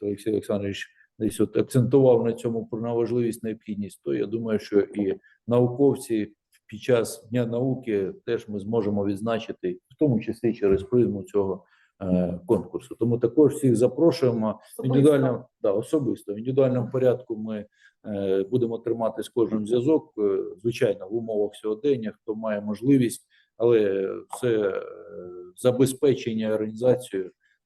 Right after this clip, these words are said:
Speaker 1: да, однозначно візьмемо на себе і організуємо. Тому раді всіх бачити, чути і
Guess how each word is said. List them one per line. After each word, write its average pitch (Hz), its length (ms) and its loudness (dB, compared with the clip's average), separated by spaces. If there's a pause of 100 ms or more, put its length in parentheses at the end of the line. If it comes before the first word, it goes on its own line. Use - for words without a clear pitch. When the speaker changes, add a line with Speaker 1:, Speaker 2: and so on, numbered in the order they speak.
Speaker 1:
да, 92 140 -6
однозначно 110 840 -2 (320)
візьмемо 110 420 0
на 107 100 2
себе 120 380 2
і 113 260 -2
організуємо. 104 720 -10
Тому 117 260 -2
раді 117 280 4
всіх 110 300 -4
бачити, 127 480 -4
чути 131 520 -6
і 120 160 -2